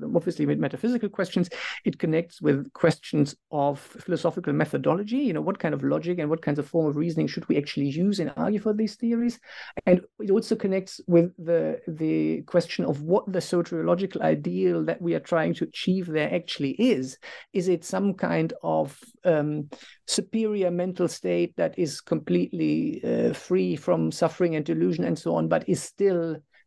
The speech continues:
a mental state that, you know, has, that, something that it's like to be in that state? Or is it something that is very different and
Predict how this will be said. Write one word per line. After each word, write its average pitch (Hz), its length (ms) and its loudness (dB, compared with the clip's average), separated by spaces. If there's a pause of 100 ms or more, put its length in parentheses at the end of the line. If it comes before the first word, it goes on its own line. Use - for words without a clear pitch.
(100)
a 180 60 -4
mental 170 380 2
state 160 580 -2
that, 151 580 -2
you 170 140 0
know, 147 100 2
has, - 680 0
that, - 380 2
something 180 460 0
that 160 160 0
it's - 180 -4
like 170 260 0
to - 80 -8
be 254 180 0
in 247 100 0
that 160 160 -4
state? 170 340 0 (500)
Or 240 400 0 (100)
is 190 160 -2
it 190 140 0
something 175 600 0
that 160 240 2
is 151 160 -2
very 160 320 0
different 156 680 -2
and 151 300 0